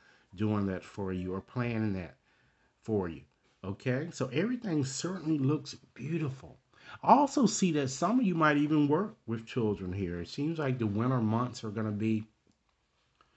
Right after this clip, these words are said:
the most promising months for you guys, I'm kinda getting here, okay? So this is what I have for you guys in the way of your fertility reading, okay?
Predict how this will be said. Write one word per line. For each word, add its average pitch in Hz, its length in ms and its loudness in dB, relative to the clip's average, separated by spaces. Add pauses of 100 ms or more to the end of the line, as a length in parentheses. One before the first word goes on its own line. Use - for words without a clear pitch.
(240)
the 113 120 -4
most 113 420 0
promising 113 640 -6
months 113 400 -2
for - 160 -14
you 113 220 -4
guys, 113 420 -4
I'm 110 140 -6
kinda 113 300 -10
getting 117 340 -6
here, 120 260 -10 (640)
okay? 117 480 -10 (880)
So 202 520 -4
this 147 360 -2
is 220 120 -6
what 147 160 -6
I 127 100 0
have 131 360 -4
for - 100 -12
you 117 180 -6
guys 104 360 -4
in 104 80 -2
the 101 80 -2
way 104 240 -2
of 110 160 -8 (100)
your 107 400 -6 (840)
fertility 131 680 -2
reading, 92 440 -8 (240)
okay? 101 480 -6